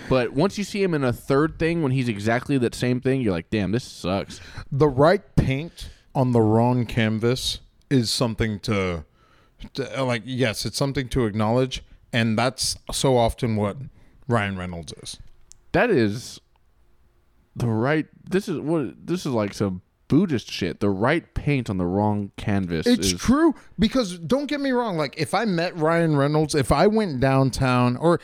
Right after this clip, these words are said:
Speaker 2: not even downtown, like, if I was, if I
Speaker 1: Downtown.
Speaker 2: was fucking, if I was fucking going to this convenience store right down the road and I went in to buy,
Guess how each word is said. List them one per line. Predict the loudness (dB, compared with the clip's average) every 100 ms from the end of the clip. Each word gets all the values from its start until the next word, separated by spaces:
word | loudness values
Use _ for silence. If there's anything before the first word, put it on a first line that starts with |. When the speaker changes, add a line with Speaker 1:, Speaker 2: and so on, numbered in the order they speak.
| -2
Speaker 2:
not | 0 4
even | 6 6
downtown, | 4 4 4 4 4 0 2
like, | 4
if | 4
I | 4 4
was, | 2
if | 0 -6 2
I | 4
Speaker 1:
Downtown. | 6 6 6
Speaker 2:
was | 4
fucking, | 4 2 2 0 0 _ _ -20 -20 _ 0
if | 2
I | 4
was | 4 4
fucking | 2 2 2
going | 4 4 2
to | 2
this | 2 2
convenience | 2 2 4 4 4 4 2 0
store | -2 0 0
right | 2 4 4 2
down | 2 4 4
the | 4
road | 6 6 6 2 -8 -6
and | 0
I | 4 4
went | 4 2
in | 0 0
to | 0
buy, | 2 2 4 2 0